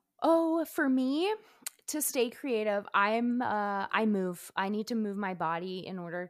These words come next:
to feel happy and, uh, kinda, like, aligned and on it. So for me, I've been running and, uh, I work out with, uh,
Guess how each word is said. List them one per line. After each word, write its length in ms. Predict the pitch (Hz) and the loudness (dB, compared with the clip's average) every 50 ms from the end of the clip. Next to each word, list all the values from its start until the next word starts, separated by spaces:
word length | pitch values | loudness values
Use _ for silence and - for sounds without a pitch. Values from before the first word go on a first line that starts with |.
| - | -10
to 420 | - 214 180 170 160 165 170 170 - - - | -8 -6 -4 -4 -2 -4 -6 -8 -10 -12 -8
feel 220 | 196 175 170 170 | -6 -4 -4 -4
happy 720 | 175 180 175 170 - - 185 185 185 185 180 180 180 170 - | -2 -2 -2 -4 -4 -6 -8 -6 -6 -4 -4 -4 -6 -6 -6
and, 600 | - 170 170 165 160 147 147 160 170 170 175 - 185 | -8 -8 -8 -6 -6 -6 -8 -8 -8 -10 -10 -10 -6
uh, 500 | - - 165 160 160 156 151 151 151 156 - _ _ _ _ _ _ - | -6 -4 -4 -4 -6 -6 -8 -8 -10 -12 -14 _ _ _ _ _ _ -6
kinda, 200 | 214 208 180 170 | -4 -2 -2 -2
like, 260 | 165 165 160 - - - _ | -2 -2 -4 -4 -8 -8 _
aligned 600 | - 175 170 170 165 160 160 165 165 165 170 175 170 | -4 -4 -2 -2 -2 -2 0 -2 -2 -4 -4 -4 -6
and 140 | 156 156 - | -6 -6 -4
on 240 | - 160 160 165 170 | -2 -2 -2 -2 -4
it. 160 | 170 - - | -4 -4 -4
So 240 | - - 202 185 190 | -4 -2 -2 -4 -4
for 220 | - - 208 196 | -4 -6 -6 -6
me, 260 | 196 202 196 202 208 | -4 -4 -4 -4 -2
I've 260 | 214 202 196 185 - | -2 -4 -4 -6 -8
been 300 | - 190 180 175 180 175 | -8 -6 -6 -6 -6 -8
running 640 | 165 170 196 226 269 285 277 277 277 277 277 277 262 - - - - _ _ - | -4 0 0 2 2 2 0 0 -2 -2 -2 -4 -6 -8 -14 -20 -20 _ _ -8
and, 640 | 175 180 175 170 170 170 170 170 170 170 175 175 - - | -6 -4 -2 -4 -4 -4 -6 -6 -6 -8 -8 -10 -8 -6
uh, 420 | 175 156 160 156 156 160 165 160 - - | -6 -4 -4 -4 -4 -4 -4 -4 -4 -4
I 100 | 165 165 | -6 -6
work 260 | 160 160 160 - - | -6 -8 -8 -8 -6
out 240 | 175 170 160 - - | -4 -4 -4 -4 -6
with, 200 | 180 170 165 - - - - - - | -6 -6 -8 -8 -12 -14 -12 -10 -8
uh, 420 | 165 160 160 156 156 165 - 170 | -8 -6 -6 -6 -8 -8 -10 -12